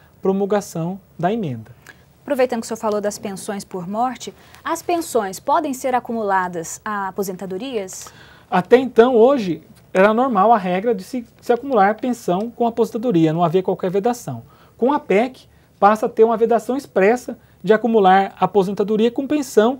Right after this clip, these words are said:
Speaker 1: de qualquer dos regimes de previdência, então, tanto do regime geral quanto do regime próprio. Então, no caso de a pessoa for aposentada já e vier o marido a falecer,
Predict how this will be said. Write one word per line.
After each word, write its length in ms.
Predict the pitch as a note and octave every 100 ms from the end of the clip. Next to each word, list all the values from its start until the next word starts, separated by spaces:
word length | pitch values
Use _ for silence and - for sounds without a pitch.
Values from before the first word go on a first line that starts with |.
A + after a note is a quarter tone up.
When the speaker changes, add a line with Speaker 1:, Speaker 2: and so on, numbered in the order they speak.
| - -
Speaker 1:
de 140 | B3+
qualquer 440 | D4 D4 D4 B3+
dos 160 | C#4 C4
regimes 360 | D4 A#3 C4 B3
de 80 |
previdência, 500 | B3 B3 B3 F#3+ D#3
então, 300 | E3+ A3 B3+ - _ -
tanto 240 | B3+ C#4+
do 80 | A3
regime 280 | G#3 G3+ A3
geral 380 | A3+ G3+ B3+ - _ -
quanto 260 | A#3 B3
do 100 | B3+
regime 300 | A3+ A3+ B3
próprio. 420 | D#4+ E3 C#3+ - - - _
Então, 200 | G3 A#3
no 80 | C4
caso 220 | B3 A3+
de 40 |
a 40 | A3+
pessoa 500 | A3+ - A3 F#3 D3 - _ _
for 260 | _ - A3+
aposentada 920 | A#3+ A#3 G#3+ G#3+ - G3 A3 E3 C3+ - _ _ -
já 360 | D#3 F#3 E3 D3+
e 120 | F#3+
vier 440 | F3 G#3 G#3+ A3+ G#3
o 120 | G3+
marido 300 | F#3+ F#3+ G3
a 40 |
falecer, 600 | G3 G3 F3 G3+ B3+ D4